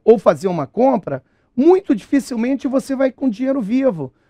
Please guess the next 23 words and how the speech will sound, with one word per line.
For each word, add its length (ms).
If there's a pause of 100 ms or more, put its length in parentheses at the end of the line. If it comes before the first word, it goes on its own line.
(100)
Você 200
vai 180
com 220
cartão, 520
faz 320
transferência, 880
paga 480
pela 240
internet. 680 (400)
Esse 360
dinheiro 360
que 100
você 240
está 220
utilizando 800
aí 320 (320)
é 160
denominado 680
de 160
moeda 440
escritural. 760 (400)
Vocês 360
lembram? 600